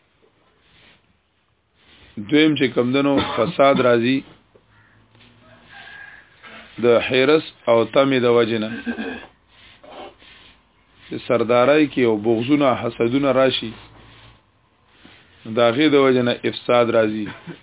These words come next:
او دریم چې کله صرف بدنیت مقصود وګرځول شي او د روحانیت نه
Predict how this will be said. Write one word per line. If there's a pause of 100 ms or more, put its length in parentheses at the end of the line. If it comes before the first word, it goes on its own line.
(1500)
او (140)
دریم
چې
کله (120)
صرف (120)
بدنیت (1040)
مقصود
وګرځول (120)
شي
او
د (120)
روحانیت
نه